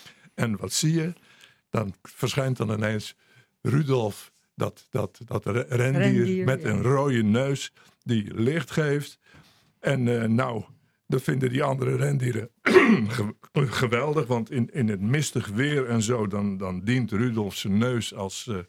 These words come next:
Speaker 1: als lamp. En dan wordt er een lied over gemaakt en dat wordt een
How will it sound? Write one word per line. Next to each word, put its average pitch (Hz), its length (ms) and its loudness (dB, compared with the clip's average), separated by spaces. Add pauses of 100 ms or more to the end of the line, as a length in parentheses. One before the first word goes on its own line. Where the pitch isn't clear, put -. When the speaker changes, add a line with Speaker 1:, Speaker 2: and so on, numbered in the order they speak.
(360)
Speaker 1:
als 95 200 -4
lamp. 110 400 -2 (920)
En 127 120 0
dan 123 160 0
wordt 107 180 -2
er 90 100 -6
een 87 160 -6
lied 135 240 2
over 160 260 0
gemaakt 123 440 0 (180)
en 123 120 2
dat 101 160 -2
wordt 107 220 -2
een 90 220 -10